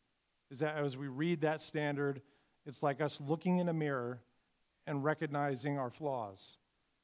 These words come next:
because we cannot live up to that perfect holy standard. And so he continues, "Did that which is good then bring death to me? By no means. It was sin producing death in me through what is good, in order that sin might be shown to be sin,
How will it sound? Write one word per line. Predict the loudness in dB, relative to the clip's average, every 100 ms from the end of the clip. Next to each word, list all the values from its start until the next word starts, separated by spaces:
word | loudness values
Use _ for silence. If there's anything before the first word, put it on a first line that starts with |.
| _ _ _ _ -20
because | -2 0 0
we | -4
cannot | 0 2 2 0
live | 0
up | 0 0
to | -2
that | -2 -4
perfect | -6 -8 -8 -8
holy | -6 -6
standard. | -6 -6 -6 -8 -12 _ _ _ _ _ _ _ _ _ _ _ _ _ _
And | -4
so | -2
he | 0
continues, | 0 2 2 2 0 -2 -6 -12 -12 -8
"Did | 0
that | 2 2
which | 0 -2
is | -2
good | 2 2 2
then | 2 2
bring | 2 2
death | 2 0 0
to |
me? | 0 2
By | 2 2 2
no | 2
means. | 2 2 0 -2 -10 -20 _ _ _ _ _
It | -4
was | 0 2
sin | 2 4 6 4 0 -4 -4
producing | 0 0 2 0
death | 0 0 0
in | 0
me | 2 0
through | -4 -4
what | -2 0
is | 0 0
good, | 2 4 2 -2 -12 -12 -2
in |
order | 2 2 2
that | 2 2
sin | 2 4 4 4
might | 2 0
be | -2
shown | -2 0 2 2
to | -2
be | -4 -2
sin, | -2 0 0 0